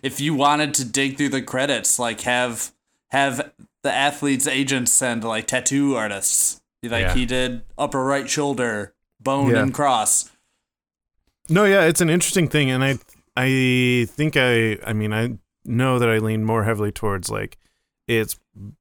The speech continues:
Speaker 3: if you tattoo someone, it becomes part of their likeness.
Speaker 2: Right.
Speaker 3: And for you to say you have ownership over some part of their likeness is kind of, like,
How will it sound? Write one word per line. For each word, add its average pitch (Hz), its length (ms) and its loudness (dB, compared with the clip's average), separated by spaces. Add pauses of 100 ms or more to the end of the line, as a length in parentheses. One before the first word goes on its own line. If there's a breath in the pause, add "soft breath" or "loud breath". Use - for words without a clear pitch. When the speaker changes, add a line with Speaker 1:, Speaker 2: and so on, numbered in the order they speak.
(320)
Speaker 3:
if 120 140 0
you 143 200 4
tattoo 131 400 0
someone, 110 240 -2
it 104 60 -4
becomes 107 280 -4
part 110 180 -2
of 92 120 -6
their 104 180 -2
likeness. 98 720 -8
Speaker 2:
Right. 85 320 -4 (320)
Speaker 3:
And 107 500 -2
for - 140 -4
you 110 240 2
to 113 140 -4
say 107 220 -2
you 104 200 -4
have 101 140 -4
ownership 104 460 -6
over 98 240 -6
some 104 240 -6
part 107 200 -2
of 92 100 -10
their 98 140 -8
likeness 95 500 -10
is - 180 -10
kind - 260 -14
of, - 180 -14
like, 92 160 -10